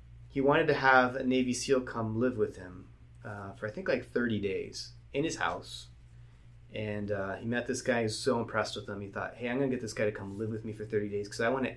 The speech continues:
amp up my game." And this is a guy who's already a high performer. Like, he's a self-made, um, you know, millionaire. Um,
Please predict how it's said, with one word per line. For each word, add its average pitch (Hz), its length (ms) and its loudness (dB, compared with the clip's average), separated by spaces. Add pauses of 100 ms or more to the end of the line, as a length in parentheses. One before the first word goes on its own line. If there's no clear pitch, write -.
amp 110 260 -6
up 110 160 -2
my 95 160 -8
game." 90 360 -12 (280)
And 123 80 -4
this 139 80 2
is 165 80 -2
a - 20 -4
guy 147 160 10
who's 131 120 10
already 120 240 8
a - 80 2
high 107 160 -2
performer. 82 500 -12
Like, 87 160 -14
he's 101 240 -8
a 95 80 -4
self-made, 104 720 -4 (720)
um, 101 500 -12 (340)
you 113 120 -12
know, 95 80 -10
millionaire. 104 720 -6 (220)
Um, 101 460 -10